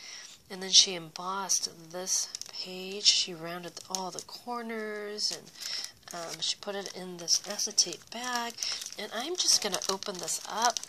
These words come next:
briefly. So that at least I can see the inside, and, um, and then I'll put it right back, because for those of you who haven't, um,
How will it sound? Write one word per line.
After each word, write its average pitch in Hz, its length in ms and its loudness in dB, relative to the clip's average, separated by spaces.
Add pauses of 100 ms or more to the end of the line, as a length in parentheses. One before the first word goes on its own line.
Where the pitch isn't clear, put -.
(640)
briefly. 233 580 -4 (800)
So 196 80 0
that 190 140 4
at 180 120 0
least 262 240 2
I 208 60 4
can 196 220 4
see 202 340 2
the 180 160 -8 (100)
inside, 277 880 4
and, - 260 6 (140)
um, 180 220 0 (880)
and 202 100 -4
then 202 80 -2
I'll 185 120 -4
put 190 160 -10
it - 120 -4 (160)
right 220 380 -4
back, 226 380 -4 (120)
because 190 1000 -4 (840)
for 233 160 -6
those 311 260 4
of 233 160 -2
you 190 160 0
who 196 160 -6
haven't, 185 920 4 (120)
um, 170 300 -8